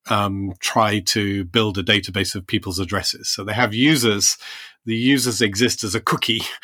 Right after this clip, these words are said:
<laughs> uh, in terms of their internal system or some kind of registration. Interesting, the, the online retailers, the people like Amazon who've come along, are systematically collecting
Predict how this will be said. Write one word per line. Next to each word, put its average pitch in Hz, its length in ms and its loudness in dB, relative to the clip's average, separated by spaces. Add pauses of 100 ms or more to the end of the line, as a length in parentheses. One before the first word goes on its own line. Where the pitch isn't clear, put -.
(120)
<laughs> - 320 -14
uh, 113 300 0
in 110 200 0
terms 110 260 2
of 113 100 0
their 110 140 4
internal 110 380 2
system 120 500 2
or 101 80 0
some 104 240 0
kind 110 180 -2
of 101 60 -4
registration. 117 500 0 (640)
Interesting, 165 540 2
the, 123 340 2
the 117 200 0
online 127 480 4
retailers, 104 640 0
the 92 80 -8
people 98 160 -8
like 92 140 -4
Amazon 120 380 2
who've 92 140 -8
come 95 180 -6
along, 98 400 -4
are 139 240 4
systematically - 800 -2
collecting 101 680 -2